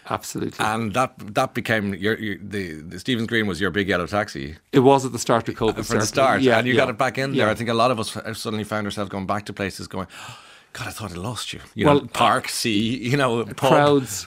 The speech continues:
Speaker 2: Yeah,
Speaker 1: Yeah.
Speaker 2: crowds, yeah,
Speaker 1: So,
Speaker 2: yeah.
Speaker 1: like, I, I was, I was a ball boy, uh, in the nineteen seventy-one All-Ireland final.
Speaker 2: Okay.
Speaker 1: And, and,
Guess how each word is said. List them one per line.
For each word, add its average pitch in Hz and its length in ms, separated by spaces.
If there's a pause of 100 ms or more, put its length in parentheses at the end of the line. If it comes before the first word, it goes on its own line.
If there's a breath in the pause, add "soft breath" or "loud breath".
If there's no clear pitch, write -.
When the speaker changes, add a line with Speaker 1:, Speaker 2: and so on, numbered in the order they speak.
Speaker 2:
Yeah, 135 200
Speaker 1:
Yeah. 113 100
Speaker 2:
crowds, 139 460
yeah, 117 120
Speaker 1:
So, 131 220
Speaker 2:
yeah. 101 120
Speaker 1:
like, 120 140
I, 139 280
I 143 40
was, 131 200
I 139 100
was 135 140
a 131 40
ball 131 320
boy, 107 440
uh, 101 300
in 107 120
the 110 80
nineteen 110 300
seventy-one 104 520
All-Ireland 101 400
final. 117 380
Speaker 2:
Okay. - 300
Speaker 1:
And, 123 340
and, 123 300